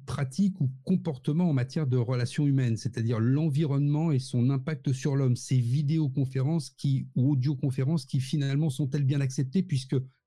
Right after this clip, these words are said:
elles sont le, le vecteur qui fait rentrer l'entreprise dans l'intimité du collaborateur ?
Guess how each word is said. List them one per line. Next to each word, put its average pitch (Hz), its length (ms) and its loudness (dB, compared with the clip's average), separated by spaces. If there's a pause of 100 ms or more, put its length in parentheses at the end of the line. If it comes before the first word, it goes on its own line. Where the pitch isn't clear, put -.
(120)
elles 131 160 2
sont 170 420 0 (340)
le, 117 340 0 (240)
le 120 140 2
vecteur 139 760 -2
qui - 120 -4
fait 131 220 0
rentrer 135 460 0
l'entreprise 135 680 0
dans 120 160 2
l'intimité 135 760 2
du 139 120 0
collaborateur ? 107 680 -2